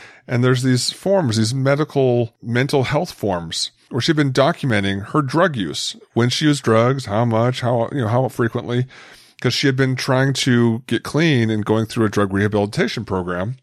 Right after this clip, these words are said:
So he finds that this, this situation I laid out ear-, last episode, taking L S D and crack on the same day, that she would, did that the exact day that she wrote the report and did the test for, uh, a client that he had,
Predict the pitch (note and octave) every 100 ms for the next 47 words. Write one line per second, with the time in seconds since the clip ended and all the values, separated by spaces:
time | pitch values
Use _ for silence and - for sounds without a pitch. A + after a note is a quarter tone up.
0 | _ - - F3 D#3 D3 D3+ - - F3+
1 | F3 G3+ G3 F3 A#2 A2+ - - C3 B2
2 | A#2 C3+ B2+ - C3 B2 - - E3 -
3 | F3+ - A#2 A2 G2+ A2 A2+ - C3+ -
4 | B2 D3+ A2 F#2+ F#2+ G2 F#2 F#2 - C3+
5 | - C3 G#2+ C3 B2+ - B2 A#2+ A#2 B2
6 | C3 _ - D3+ C3+ - G2+ G#2 - B2+
7 | B2 B2 C3+ G#2+ G2 _ - A#2 - -
8 | - - D#3 F3 D3+ F#3 E3 C3 - B2
9 | B2+ B2+ B2 A2 C#3+ D#3+ E3+ - D#3 D3
10 | A2+ - - C#3 C#3 C3+ C3+ B2 - D3+
11 | B2+ F#2 G#2+ C3+ C3 B2 - - D3 A#2
12 | - - - - A#2+ A2+ G#2+ G#2+ G#2+ -
13 | - G2+ D2 - A2+ - A#2+ A#2+ B2+ B2+
14 | G#2+ - - B2 B2+ A#2 A2 G2